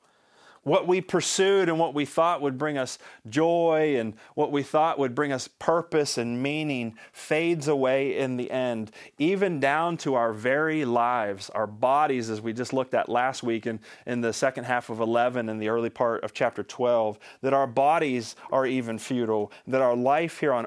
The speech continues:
earth is futile. It doesn't last. We cannot hold on to it. Again and again throughout the book of Ecclesiastes, we're reminded that we are not in control,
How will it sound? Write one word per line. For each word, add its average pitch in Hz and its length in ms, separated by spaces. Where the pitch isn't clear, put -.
earth 147 320
is 117 120
futile. 143 440
It 110 180
doesn't 147 400
last. 120 880
We 123 120
cannot 156 400
hold 147 300
on 127 340
to 104 240
it. - 340
Again 170 560
and 143 120
again 147 400
throughout 143 280
the 143 80
book 143 180
of 127 80
Ecclesiastes, 123 960
we're 143 200
reminded 131 640
that 120 240
we 165 460
are 127 200
not 127 460
in 135 160
control, 120 800